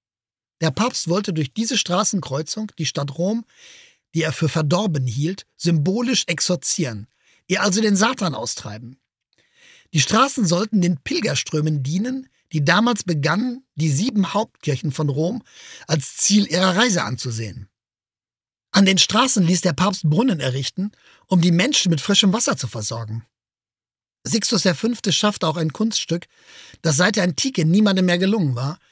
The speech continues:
die höher gelegenen Stadtteile Roms mit Wasser zu versorgen, auch den Esquilinhügel. Wahnsinn! Den Menschen geht dort im Sommer immer wieder das Wasser aus. Das stimmt. Vierhundert Jahre zuvor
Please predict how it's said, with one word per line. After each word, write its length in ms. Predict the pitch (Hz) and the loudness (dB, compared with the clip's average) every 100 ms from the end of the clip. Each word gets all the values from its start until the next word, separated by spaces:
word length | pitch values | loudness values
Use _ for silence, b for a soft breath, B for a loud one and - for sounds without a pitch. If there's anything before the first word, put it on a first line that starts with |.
| b b b | b b b
die 120 | 165 | 4
höher 300 | 151 311 233 | 6 6 2
gelegenen 460 | 170 165 165 170 170 | 2 2 2 2 0
Stadtteile 480 | - 202 - 170 165 | 2 0 2 0 2
Roms 320 | 151 196 202 | 0 0 0
mit 140 | 190 | 0
Wasser 240 | 208 208 147 | 0 0 -2
zu 120 | 120 | -4
versorgen, 520 | 117 113 110 107 101 _ | -8 -10 -10 -12 -16 _
auch 200 | - 165 | 0 0
den 160 | 151 170 | 0 -2
Esquilinhügel. 800 | 160 - 165 208 147 120 110 95 B B B B B - | -2 -2 -2 0 0 -2 -6 -12 B B B B B -2
Wahnsinn! 720 | 139 - 269 277 156 165 123 B B B - | 2 4 4 4 4 4 2 B B B 2
Den 120 | 175 | 6
Menschen 320 | 196 285 196 | 6 4 2
geht 220 | 170 208 | 2 4
dort 140 | 196 208 | 2 2
im 120 | 165 | 0
Sommer 260 | 170 226 214 | 2 2 2
immer 200 | 208 175 | 2 4
wieder 160 | 170 | 2
das 180 | 170 151 | 2 0
Wasser 320 | 220 262 - | 0 -2 -2
aus. 320 | 123 123 - _ _ _ _ _ b b | -4 -6 -10 _ _ _ _ _ b b
Das 160 | 208 202 | 0 0
stimmt. 420 | - 262 131 - _ _ _ | 0 -2 -2 -6 _ _ _
Vierhundert 520 | - 214 254 247 202 | -4 0 2 2 2
Jahre 240 | 175 202 214 | 4 4 2
zuvor 540 | 202 151 208 226 262 | -2 -2 0 0 0